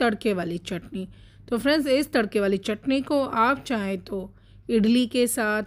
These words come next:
पराठे के साथ, राइस के साथ, किसी के साथ भी खा सकते हैं। अगर घर में कोई सब्जी ना हो तो ये तड़के वाली चटनी के साथ आप थोड़ी सी दही लें तो सब्जी की ज़रूरत भी आपको फील नहीं होगी।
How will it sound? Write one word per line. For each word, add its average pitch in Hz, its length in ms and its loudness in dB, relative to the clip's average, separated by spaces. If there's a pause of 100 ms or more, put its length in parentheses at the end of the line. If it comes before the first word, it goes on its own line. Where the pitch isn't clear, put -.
पराठे 233 540 -4
के 220 200 2
साथ, 202 580 -4
राइस 226 360 2
के 220 180 0
साथ, 202 360 -4
किसी 262 240 -4
के 262 140 0
साथ 202 260 -2
भी 226 200 -4
खा 196 340 -4
सकते 180 360 -10
हैं। 175 140 -8 (1040)
अगर 254 240 6
घर 220 180 -2
में 208 140 -2
कोई 220 220 -4
सब्जी 208 420 -2
ना 262 260 4
हो 294 120 4
तो 262 140 -2
ये 233 220 0
तड़के 214 360 -2
वाली 185 240 0
चटनी 247 380 -2
के 269 100 0
साथ 269 200 0
आप 220 220 0
थोड़ी 269 240 2
सी 254 180 0
दही 190 320 0
लें 277 220 2 (400)
तो 233 100 -2
सब्जी 269 360 2
की 269 140 -2
ज़रूरत 196 240 0
भी 214 160 -2
आपको 185 300 -2
फील 269 320 0
नहीं 196 300 -2
होगी। 160 400 -6